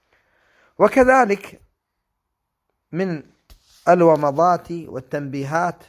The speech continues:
ما يفعله بعض الناس في وضوئهم من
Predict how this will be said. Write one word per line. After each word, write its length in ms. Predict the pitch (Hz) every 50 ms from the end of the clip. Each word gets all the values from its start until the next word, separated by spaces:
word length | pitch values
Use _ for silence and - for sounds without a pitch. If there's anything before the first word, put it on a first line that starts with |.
| _ - - - _ _ _ _ _ _ _ _ _ _ _ _ _ _ _ _ _ _ _ - - _ _ _ _ _ _ _ _ _ _ _ _ _ _ _ _ _ _ _ _ _ _
ما 140 | 156 175 208
يفعله 380 | 233 220 240 - 285 277 277 262
بعض 260 | 233 240 240 240 233
الناس 380 | 233 226 233 254 254 - - 226
في 180 | 208 233 233
وضوئهم 600 | 226 208 190 190 196 175 151 139 127 120 104 - - - _ _ _ _ _ _ _ _ _ _ _ _ _ _ _ _ _ _ _ _ _ _ _ _ _ _ _ _ _ _ _ _ _ -
من 400 | 147 170 220 262 277 277 -